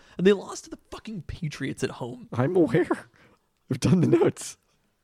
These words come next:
Speaker 1: Maybe if you have teams that are just, like, constantly going back and forth as one and two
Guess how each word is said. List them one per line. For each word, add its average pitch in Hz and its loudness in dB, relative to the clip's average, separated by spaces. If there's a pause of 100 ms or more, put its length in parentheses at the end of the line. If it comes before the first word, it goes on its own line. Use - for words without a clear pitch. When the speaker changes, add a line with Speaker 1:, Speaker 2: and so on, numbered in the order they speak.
(1000)
Speaker 1:
Maybe 202 -2 (640)
if 170 0
you 175 -4
have 185 -4
teams 165 -12
that 131 -10
are 123 -6
just, 123 -12
like, 113 -10
constantly 233 -8
going 175 -2
back 139 -2
and 131 -10
forth 123 -6
as 110 -8
one 113 -8
and 117 -10
two 101 -10